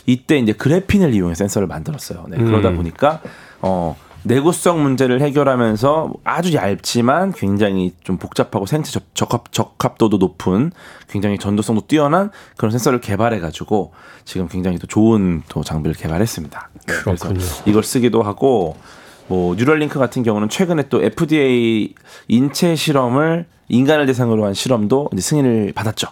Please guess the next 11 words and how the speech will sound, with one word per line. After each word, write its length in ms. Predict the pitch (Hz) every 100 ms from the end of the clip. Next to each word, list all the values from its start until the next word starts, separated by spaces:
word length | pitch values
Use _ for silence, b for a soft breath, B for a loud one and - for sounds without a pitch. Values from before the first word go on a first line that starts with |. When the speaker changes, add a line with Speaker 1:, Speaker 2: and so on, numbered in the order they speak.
| _ -
Speaker 2:
네. 180 | 120
Speaker 1:
네, 500 | 107 113 85 76 85 85
이렇게 260 | 120 -
되다 140 | 117 113
보면은 300 | 92 104 104
뭐 120 | 90 B B B B -
여러 200 | 151 196
가지 180 | 190
비판적인 460 | 131 110 165 147 143
선도 260 | 151 165 131
있지만 540 | - 113 151 110